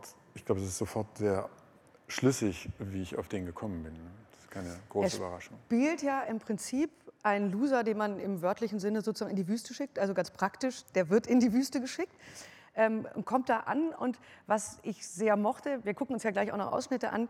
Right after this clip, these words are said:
Speaker 2: ist, die Geschichte ist das eine, die Figuren sind das andere, aber die Landschaft beziehungsweise der Set oder das, die Sets spielen eigentlich auch eine große Hauptrolle, ne? Also die haben eine ganz große Bedeutung. Also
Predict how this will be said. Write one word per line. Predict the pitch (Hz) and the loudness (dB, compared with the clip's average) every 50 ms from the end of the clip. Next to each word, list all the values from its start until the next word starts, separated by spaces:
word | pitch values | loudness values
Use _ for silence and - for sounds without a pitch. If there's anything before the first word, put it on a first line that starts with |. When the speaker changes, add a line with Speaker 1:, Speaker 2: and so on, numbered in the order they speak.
| - - - - - _ | -6 -12 -20 -20 -8 _
Speaker 2:
ist, | - 226 208 - - - - _ - - - _ _ _ _ _ _ _ _ _ - - - - - | -2 -2 -2 -2 -4 -8 -12 _ -20 -20 -20 _ _ _ _ _ _ _ _ _ -20 -20 -18 -6 -4
die | 208 175 | -4 -2
Geschichte | 180 - 294 - - 240 | 0 0 0 2 2 0
ist | - - | -2 -2
das | - - | -4 -2
eine, | - 127 143 180 208 247 285 330 359 415 403 - - | -2 0 2 2 2 4 2 2 0 -2 -4 -4 -6
die | 240 | -4
Figuren | 185 208 214 180 233 254 269 262 | -2 -2 -2 0 2 2 2 2
sind | 220 240 208 | 2 0 -2
das | 226 202 - - | -2 -6 -6 -4
andere, | 196 202 247 262 262 - - | -4 -2 -2 -2 -2 -2 0
aber | 196 185 214 | 0 0 0
die | 160 196 190 185 170 - - - - _ _ - | 0 -2 -2 -4 -4 -8 -14 -20 -20 _ _ -8
Landschaft | - 180 175 190 240 370 - - - 185 196 196 - - | 0 4 4 6 6 4 2 2 2 2 0 0 -2 -4
beziehungsweise | - 180 - - 240 233 220 - 196 202 196 190 185 185 - - - - | -4 -4 0 0 0 0 0 2 4 4 4 4 2 -2 -4 -8 -4 -2
der | 175 165 | 0 2
Set | - - - 254 254 - - - | 2 4 6 4 4 4 0 -2
oder | 185 175 180 | 0 0 2
das, | - - 196 202 - - - - | 4 4 4 4 2 -2 -2 0
die | 226 240 | 2 2
Sets | 233 - - 226 240 - - - - - - - - - - - - | 2 4 2 2 2 2 0 0 0 -2 -4 -10 -20 -20 -20 -16 -12
spielen | - - - 226 240 247 226 - | -12 -6 0 2 2 2 2 0
eigentlich | - - 202 247 240 - 240 - - - - - _ _ _ _ - | 2 2 2 2 2 0 -4 -6 -8 -12 -18 -20 _ _ _ _ 2
auch | 180 196 - - | 4 4 4 2
eine | 196 170 | -2 -4
große | - - 170 160 196 160 143 | -2 -4 -4 -2 -2 -4 -4
Hauptrolle, | 175 - - - 139 135 143 143 143 | -6 -8 -6 -4 -4 -2 -2 -2 -4
ne? | 165 240 349 - | -4 -4 -4 -2
Also | 196 190 202 | -2 -2 -2
die | 165 196 190 | -2 0 2
haben | 185 214 220 | 2 2 4
eine | 220 208 | 4 6
ganz | 190 208 220 247 - - | 6 6 6 6 2 -2
große | - - 226 240 233 - 240 | 0 4 4 4 4 2 0
Bedeutung. | 196 208 175 - 190 190 202 202 202 185 170 | 0 0 2 4 6 6 6 4 2 -2 0
Also | 135 170 175 185 | 2 2 2 2